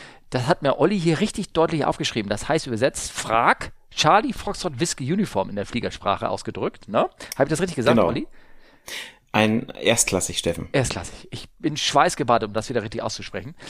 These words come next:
Speaker 1: Ähm,
Speaker 2: <laughs>
Speaker 1: das wäre eine, äh, Möglichkeit. Und natürlich über E-Mail, über Fragen at come fly with us punkt de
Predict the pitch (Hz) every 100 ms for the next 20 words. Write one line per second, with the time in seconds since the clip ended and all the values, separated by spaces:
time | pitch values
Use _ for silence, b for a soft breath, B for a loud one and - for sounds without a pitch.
0 | B B - 135 139 139 147 - - 151
1 | 156 220 196 180 - 156 151 156 175 160
2 | 147 156 175 139 - 151 - 123 107 170
3 | 208 190 185 113 104 - 123 143 170 -
4 | 143 - - - 113 104 127 139 151 147
5 | 135 - 127 131 127 127